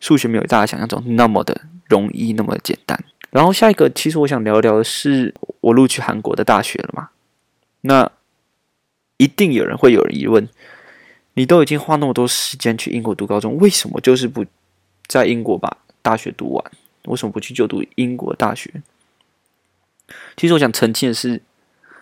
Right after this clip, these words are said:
我不是没有考上英国大学。其实英国大学我也有考上两所，然后其中有一所是我的梦幻科系，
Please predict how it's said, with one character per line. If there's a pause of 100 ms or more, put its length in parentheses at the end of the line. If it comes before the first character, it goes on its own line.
(680)
我
不
是
没
有
考
上
英
国
大
学。 (560)
其
实
英
国
大
学
我
也
有
考
上
两
所， (320)
然
后
其
中
有
一
所
是
我
的
梦
幻
科
系，